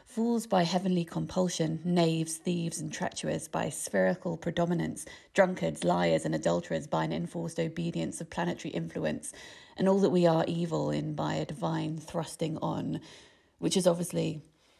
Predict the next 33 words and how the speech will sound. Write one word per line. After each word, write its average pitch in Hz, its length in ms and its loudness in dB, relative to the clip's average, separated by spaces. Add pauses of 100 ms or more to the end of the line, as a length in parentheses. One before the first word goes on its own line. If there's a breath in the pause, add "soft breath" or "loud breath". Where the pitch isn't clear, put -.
(380 soft breath)
not 180 260 0
true. 147 360 -2 (120)
And 175 160 2
I 170 60 6
love 170 280 4
how 165 420 -2
a - 60 -2
lot 175 160 0
of 165 100 -6
people 175 280 -4
at 165 120 0
the 180 80 -2
end 170 120 -2
of 156 100 -10
the - 60 -4
world 160 380 -2 (360 loud breath)
decide 170 360 0
that - 80 -6
they're 170 140 0
gonna 165 180 -4
channel 160 480 -2
their 160 300 -4 (180)
performative 170 580 -2
nature 165 540 -2
into 160 560 -6 (380 loud breath)
trying 170 300 0
to 165 140 -4
reincarnate 165 960 -4
old 165 300 -6
plays 165 360 -4
that 175 100 -12
they 165 160 -4
love 160 360 -4